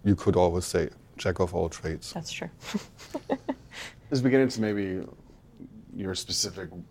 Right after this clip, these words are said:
Speaker 3: uh, roles at Ontario
Speaker 1: Mm-hmm.
Speaker 3: Shores,
Speaker 1: Yep.
Speaker 3: we have, um,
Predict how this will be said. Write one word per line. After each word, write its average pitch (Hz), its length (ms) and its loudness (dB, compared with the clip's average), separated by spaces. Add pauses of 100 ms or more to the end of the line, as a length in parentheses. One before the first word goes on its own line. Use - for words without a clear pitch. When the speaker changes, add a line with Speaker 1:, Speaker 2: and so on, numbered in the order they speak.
Speaker 3:
uh, 85 160 -10
roles 95 420 0
at 87 80 -2
Ontario 95 300 6
Speaker 1:
Mm-hmm. 87 100 2
Speaker 3:
Shores, 92 600 0
Speaker 1:
Yep. 92 260 2
Speaker 3:
we 101 140 8
have, 90 440 0 (440)
um, 80 240 -14